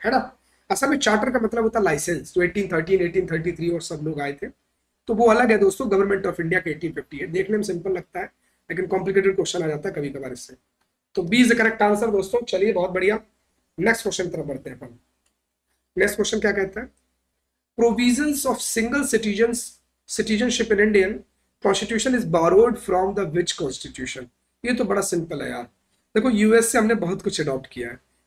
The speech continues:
लेकिन आपको शायद पता होना चाहिए United Nations के अंदर dual सिटीजनशिप है। ठीक है दोस्तों, कैसी है बच्चा लोग, ध्यान रखिएगा, United नेशंस के अंदर दोस्तों dual citizenship है, मतलब वहां पर दोहरी नागरिकता, वहां पर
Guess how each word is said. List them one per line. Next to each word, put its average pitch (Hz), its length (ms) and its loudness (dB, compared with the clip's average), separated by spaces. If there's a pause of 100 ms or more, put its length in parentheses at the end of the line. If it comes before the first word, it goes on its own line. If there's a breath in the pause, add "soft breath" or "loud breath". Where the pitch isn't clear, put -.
लेकिन 190 220 2
आपको 202 220 0
शायद 190 340 -2
पता 185 180 -2
होना 180 260 0
चाहिए 151 400 -4 (320)
United 233 400 4
Nations 214 360 2
के - 80 -2
अंदर 220 180 0
dual 170 300 4
सिटीजनशिप 143 800 -4
है। 123 140 -12
ठीक 196 200 -2
है 226 60 2
दोस्तों, 202 320 -2
कैसी 190 280 -6
है 226 60 -4
बच्चा 214 200 -4
लोग, 233 140 -6 (500)
ध्यान 196 220 2
रखिएगा, 226 240 0
United 202 400 4
नेशंस 202 320 0
के - 80 -6
अंदर 185 160 -4
दोस्तों 160 360 -4
dual 208 220 4
citizenship 143 720 -8
है, 160 140 -8
मतलब 240 260 -6 (440)
वहां 196 240 2
पर 254 160 0
दोहरी 208 300 2
नागरिकता, 151 520 -2
वहां 202 160 0
पर 269 220 0